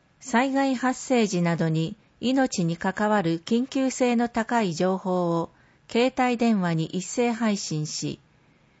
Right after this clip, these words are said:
メールが届くかを確認します。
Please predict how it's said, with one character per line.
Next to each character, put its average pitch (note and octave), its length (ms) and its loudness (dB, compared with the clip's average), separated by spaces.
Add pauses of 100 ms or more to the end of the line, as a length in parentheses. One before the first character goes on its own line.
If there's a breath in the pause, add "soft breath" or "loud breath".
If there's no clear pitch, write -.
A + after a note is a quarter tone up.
(140 soft breath)
メ A#3+ 220 2
ー - 20 2
ル C4+ 120 2
が B3+ 120 0
届 B3 340 -2
く - 80 -18
か D#3+ 260 2
を - 180 -4
確 F#3+ 280 -2
認 F3+ 200 2
し F#3 220 -4
ま D#3+ 160 -2
す。 - 260 -18